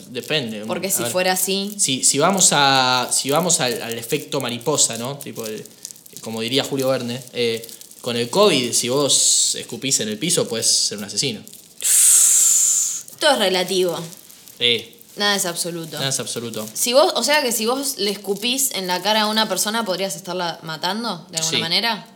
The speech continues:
Speaker 1: Sí. Sí, sí, sí, es, eh, ca-, es re loco, ¿no? Tipo
Speaker 2: Entonces tenemos todos armas letales.
Speaker 1: Sí, tenemos armas letales, sí.
Speaker 2: Bueno,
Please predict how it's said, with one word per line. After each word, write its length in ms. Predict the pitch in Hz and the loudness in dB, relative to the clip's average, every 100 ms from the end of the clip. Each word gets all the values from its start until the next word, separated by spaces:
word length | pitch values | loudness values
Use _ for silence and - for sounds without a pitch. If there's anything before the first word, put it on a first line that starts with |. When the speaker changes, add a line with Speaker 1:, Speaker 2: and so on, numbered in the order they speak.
| - | -12
Speaker 1:
Sí. 300 | - 208 208 - - _ _ _ _ _ _ _ - | -4 -4 -4 -20 -20 _ _ _ _ _ _ _ -4
Sí, 200 | - 208 | 0 2
sí, 140 | 185 | 2
sí, 200 | - 185 | 2 4
es, 500 | 127 151 156 156 - | 6 6 6 4 2
eh, 480 | 117 120 110 104 107 | 2 0 0 -4 -6
ca-, 180 | - 196 | 2 2
es 60 | 139 | 4
re 120 | 139 | 2
loco, 240 | 202 160 | 2 0
¿no? 200 | 117 190 | -2 -4
Tipo 280 | - 127 117 | -4 -6 -4
Speaker 2:
Entonces 320 | 202 240 277 | -2 0 0
tenemos 360 | 269 214 208 196 | 0 0 -2 -4
todos 260 | 226 220 214 | 0 2 4
armas 320 | 214 208 202 | 4 4 0
letales. 640 | 180 180 202 196 180 - - - - - - - _ | -2 2 4 4 2 -2 -8 -8 -8 -8 -16 -20 _
Speaker 1:
Sí, 260 | - - - - | -4 -2 -2 -4
tenemos 340 | 127 127 127 - | -4 -2 -2 0
armas 260 | 131 120 | 0 -2
letales, 300 | 113 110 123 | -2 -2 -2
sí. 160 | - 147 | -2 -2
Speaker 2:
Bueno, 220 | 214 220 | 0 2